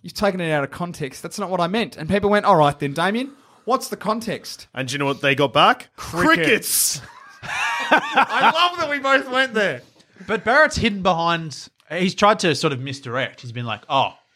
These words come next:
Speaker 3: Luke Beveridge and the Bulldogs have a personal vendetta against me 'cause they don't agree with things that I've said about the club in the past."
Speaker 1: Yeah, okay,
Speaker 3: Yada,
Speaker 1: cool,
Speaker 3: yada,
Speaker 1: cool.
Speaker 3: yada.
Speaker 1: What were you trying to say then, Damien?
Speaker 3: Yeah. The issue here too is that Barrett goes on things like the Footy Show, and
Speaker 2: Yeah.
Speaker 3: he's on the Rush Hour on radio,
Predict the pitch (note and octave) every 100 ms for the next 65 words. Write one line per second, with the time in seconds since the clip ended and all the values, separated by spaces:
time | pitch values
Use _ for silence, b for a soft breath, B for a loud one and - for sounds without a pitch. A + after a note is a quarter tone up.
0 | b b b - D3 F3+ F3 D3+ C#3 C3+
1 | B2+ A#2+ B2 A#2 - A2 - C3 A#2+ A2
2 | A2 G#2 G#2 G2 G2+ G2+ D3+ D#3+ D#3+ D#3
3 | A#2+ A2 G#2 G2 G#2 G2 - G#2 G2 F#2+
4 | F2+ G2+ G2 F#2+ - G#2 F#2+ F#2 F2+ B2
5 | A#2+ - - - G3 G#3+ F#3 - G3+ F3+
6 | F#3+ C#3+ C#3+ - b b C#3 A#3+ B3+ B3
7 | A#3+ G#3 G#3 G#3 F#3+ F3 - G#3 G3 G3
8 | D3+ G#3 G#3+ E3+ E3 C#3+ B2 G#2+ A#2+ G2
9 | _ - F#3 C#4+ - D#4 G#3 A3 G3 F#3+
10 | D#3+ C#3 C3 B2+ - _ _ _ C#3 C3+
11 | F#3 A3 G3 G3 D#3 C#3 C3 C3+ A#2 G2+
12 | D3 C3 - B2+ A#2 A#2 E3+ C3+ C3+ A#2+
13 | A#2+ B2+ C3+ B2 A#2 A2 G#2+ A2 A2 G#2+
14 | G#2